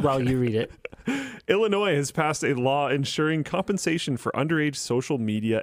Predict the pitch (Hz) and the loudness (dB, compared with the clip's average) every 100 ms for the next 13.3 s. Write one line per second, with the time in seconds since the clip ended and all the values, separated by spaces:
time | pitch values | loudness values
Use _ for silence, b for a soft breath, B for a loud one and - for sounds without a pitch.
0 | - 104 98 95 - 123 156 123 90 - | -2 -8 -6 -10 -6 -2 0 0 -4 -14
1 | B B 139 127 147 147 - 120 113 - | B B -6 -2 0 0 0 -2 -2 -8
2 | 107 120 104 107 135 139 135 135 - 113 | -6 -4 -2 0 0 2 0 -4 -6 -4
3 | 107 - - 113 101 87 98 117 - 151 | -4 -6 -6 -2 -2 -2 -4 -4 -2 0
4 | 165 139 - 170 202 214 214 _ - - | 0 -4 -4 -2 2 0 -2 _ -6 -4
5 | 185 - - 165 147 101 B B B 127 | -4 -6 -6 -2 0 -2 B B B -4
6 | - 151 - 147 123 120 - 135 143 185 | -2 -4 -2 0 0 0 -4 -6 -4 -2
7 | 202 - - - - 196 214 208 196 180 | -2 -6 -14 -8 0 2 2 -2 -2 -2
8 | - 120 98 - 117 107 110 135 - 139 | -2 -2 -4 -6 -6 -2 0 0 -2 -4
9 | 127 - 165 165 113 98 B B B 131 | -4 -4 -4 -4 -6 -6 B B B -14
10 | - 87 98 92 80 57 57 90 110 - | -6 -4 -4 -4 -4 -6 -6 -6 -6 -4
11 | 147 147 104 - 98 - 120 127 127 123 | -2 0 -2 -2 -6 -2 0 0 0 -2
12 | 120 117 131 127 120 147 139 107 107 - | -4 -6 -4 -4 -6 -6 -4 -4 -4 -6
13 | 101 98 | -6 -8